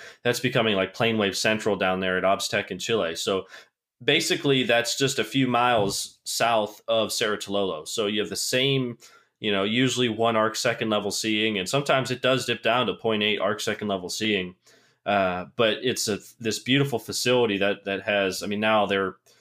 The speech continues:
they're over, over fifty remote systems, and, uh, we have a client that has a C D K six hundred there,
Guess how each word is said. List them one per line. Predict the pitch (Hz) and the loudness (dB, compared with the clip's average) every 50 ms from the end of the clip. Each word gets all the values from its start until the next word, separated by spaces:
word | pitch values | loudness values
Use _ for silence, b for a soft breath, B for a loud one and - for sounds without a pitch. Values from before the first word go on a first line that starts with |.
| b b b b - | b b b b 0
they're | 110 107 110 | 2 4 4
over, | 120 127 120 110 101 - - - | 4 4 2 0 -2 -4 -4 -2
over | 123 123 127 120 107 98 90 | 2 2 2 2 2 0 -2
fifty | - - 139 127 120 - - 113 104 98 98 - _ | -2 0 0 0 0 0 0 2 2 2 0 -4 _
remote | 110 110 107 107 107 101 - | -4 -2 0 2 2 0 0
systems, | - - 113 113 - - 110 101 95 95 95 92 - - | 0 0 0 0 0 0 0 0 0 0 -2 -4 -6 -6
and, | - 95 95 92 92 92 92 | -6 -6 -4 -4 -6 -6 -8
uh, | 90 90 90 92 | -8 -8 -8 -4
we | 107 120 | -2 -2
have | 113 104 | 0 0
a | 101 | -2
client | - - 113 107 107 104 - | -2 0 2 2 2 2 -2
that | 92 95 | -2 -2
has | 107 101 98 92 | 0 0 0 0
a | 90 | -2
C | - - 117 104 | -2 -2 -2 -4
D | 104 | -4
K | - 110 98 | -2 -2 -2
six | - - - 107 - - | -2 -2 -2 -4 -2 -2
hundred | 113 104 101 101 92 | -2 0 0 0 0
there, | 98 98 98 98 101 98 92 - | 0 0 2 2 2 0 -2 -6